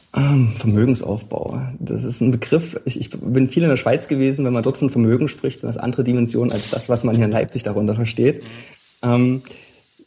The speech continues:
Speaker 1: sag mal so, Vermögensaufbau bedeutet für mich, ich bin jemand, der, der lebt nach dem Motto, dass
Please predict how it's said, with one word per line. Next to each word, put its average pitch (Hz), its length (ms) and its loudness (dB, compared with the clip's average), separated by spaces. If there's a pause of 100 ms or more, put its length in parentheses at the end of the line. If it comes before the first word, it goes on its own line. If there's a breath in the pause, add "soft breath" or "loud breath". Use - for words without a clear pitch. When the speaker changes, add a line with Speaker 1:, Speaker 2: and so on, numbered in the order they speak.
Speaker 1:
sag 160 260 -4
mal 156 140 2
so, 131 220 2
Vermögensaufbau 139 1000 0 (140)
bedeutet 135 500 0
für - 100 -8
mich, - 380 -6 (480)
ich - 120 -10
bin 156 80 0
jemand, 160 320 0
der, 127 460 0 (100)
der 123 140 -4
lebt 131 180 0
nach 135 140 -2
dem 127 120 -2
Motto, 123 240 -2
dass 113 420 -4